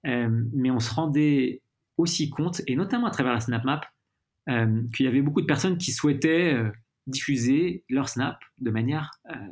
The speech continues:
à plus grande échelle. Et donc, il y avait une première étape qui était les stories, qui est finalement de dire, « Je ne veux pas envoyer, euh, ma vidéo uniquement à un ami, mais à tous mes amis pendant vingt-quatre heures. » Et là, c'est, on leur donne une option d'aller un cran plus loin et de dire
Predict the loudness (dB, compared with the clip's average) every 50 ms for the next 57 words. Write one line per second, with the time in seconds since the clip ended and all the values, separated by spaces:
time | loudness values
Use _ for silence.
0 | -16 -20 -20 -20 -20 _ _ -14 -12 -8 -4 -2 -2 0 0 -2 -2 -2 -4 -4
1 | -6 -8 -10 _ _ _ _ _ _ _ _ -2 -2 0 2 2 2 4 4 4
2 | 4 4 2 2 -2 -4 0 2 2 2 2 2 2 2 2 2 2 0 0 0
3 | 0 0 -2 -4 -6 -6 -6 -4 -2 -2 -2 -2 -2 0 0 0 2 2 0 0
4 | -2 -6 -8 -6 -6 -6 -4 -4 -4 -2 -2 -2 -2 -2 -2 -2 -2 -2 -2 -2
5 | -4 -6 -8 _ _ _ _ _ -6 -2 0 0 2 2 2 2 2 4 4 4
6 | 4 4 4 4 4 4 4 4 4 2 0 -2 -4 -6 _ _ _ _ _ -4
7 | -2 0 2 2 2 2 4 4 4 4 4 4 4 4 4 2 4 4 4 4
8 | 4 2 2 2 2 2 4 2 2 0 -2 -6 _ _ _ _ -2 0 0 0
9 | 0 0 0 0 2 4 4 4 4 2 2 0 -2 -4 -8 _ -2 0 2 2
10 | 2 2 2 2 0 0 0 0 -2 -2 -2 -6 -12 _ _ _ _ _ _ _
11 | _ _ _ _ _ _ _ _ _ _ _ _ _ _ -4 -2 0 2 4 4
12 | 6 4 4 4 2 4 4 4 4 4 4 4 6 6 6 4 4 4 4 4
13 | 4 2 2 2 4 4 6 6 6 4 4 2 2 0 0 -2 0 0 0 0
14 | 0 0 2 2 2 2 2 2 0 0 -4 -8